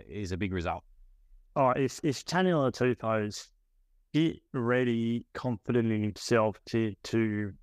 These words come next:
Speaker 2: uh, play, then, then he, he, he's in Australia's top four props every day of the week, and he's, he's, you know, he's,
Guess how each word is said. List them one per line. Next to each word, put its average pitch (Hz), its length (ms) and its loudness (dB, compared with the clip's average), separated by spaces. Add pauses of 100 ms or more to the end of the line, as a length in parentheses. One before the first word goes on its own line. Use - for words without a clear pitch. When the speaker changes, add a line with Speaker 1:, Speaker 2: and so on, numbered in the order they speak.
(220)
Speaker 2:
uh, 95 300 -4 (260)
play, 113 440 2
then, 104 340 -4 (680)
then 127 200 0
he, 120 160 2
he, 127 220 0 (260)
he's 123 260 0
in 117 80 0
Australia's 110 440 0
top - 220 -10
four 104 180 -2
props 101 380 -8
every 98 240 -2
day 95 160 0
of 90 100 -6
the - 80 -12
week, 95 400 -2
and 98 140 0
he's, - 300 -8
he's, 110 240 -2 (500)
you - 100 -10
know, - 60 -12 (160)
he's, 104 140 -2